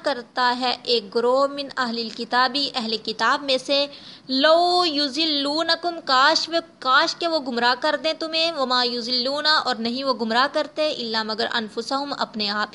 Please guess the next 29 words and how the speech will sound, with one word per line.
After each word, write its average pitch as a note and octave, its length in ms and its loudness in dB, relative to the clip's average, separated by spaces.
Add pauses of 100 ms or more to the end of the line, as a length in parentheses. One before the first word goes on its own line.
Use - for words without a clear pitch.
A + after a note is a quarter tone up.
ہی C#4 60 -6
کو، D4+ 200 0 (640)
وما G4 280 4
یشعرون، D4+ 680 0
اور B3+ 120 0
نہیں A#3 280 -2
وہ B3 120 0
شعور A3 440 -2
رکھتے۔ G#3 420 -8 (360)
یا D4+ 300 0 (280)
اہل A#3+ 220 -2
الکتابی، A3 800 -4 (300)
اے D4 220 0
اہل A#3 300 -2
کتاب، A#3 480 0 (300)
لم E4+ 240 -2 (120)
تکفرون، B3+ 680 -4 (480)
کیوں G4+ 220 -4
تم G4+ 260 -6
کفر C#4+ 380 -2
کرتے A3+ 360 -4
ہو، A3+ 200 -2 (260)
بآیات A#3 680 -2
اللہ، A3 380 -4 (160)
اللہ G#3 360 -4
کی - 220 -10
آیتوں G#3 360 -8
کے C#4 140 -8
ساتھ، G3+ 320 -6